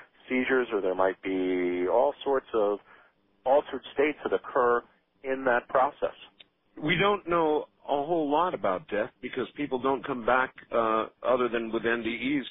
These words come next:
Speaker 2: to tell us about it. Now, there have been a lot of strange things that have gone on. There was a lady who had an embolism in her brain.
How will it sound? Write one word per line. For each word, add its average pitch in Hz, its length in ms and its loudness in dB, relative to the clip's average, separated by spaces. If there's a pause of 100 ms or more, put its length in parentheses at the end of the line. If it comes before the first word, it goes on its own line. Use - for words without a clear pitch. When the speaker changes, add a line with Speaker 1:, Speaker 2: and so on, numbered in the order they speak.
Speaker 2:
to - 180 -16
tell 156 160 0
us 139 100 -6
about 98 320 -2
it. - 140 -10
Now, 110 260 0 (640)
there 139 160 4
have 131 160 -4
been 127 100 0
a 120 80 -2
lot 139 280 2
of 135 40 -8 (220)
strange 151 380 -2 (120)
things 113 400 -2
that 107 80 0
have 98 140 -6
gone 117 240 2
on. 113 340 0
There 98 140 0
was 101 140 -2
a 101 40 -2
lady 127 320 -2
who 123 100 0
had 113 120 2
an 101 120 -4
embolism 104 540 -2
in 92 60 -4
her 92 100 -4
brain. 117 540 -2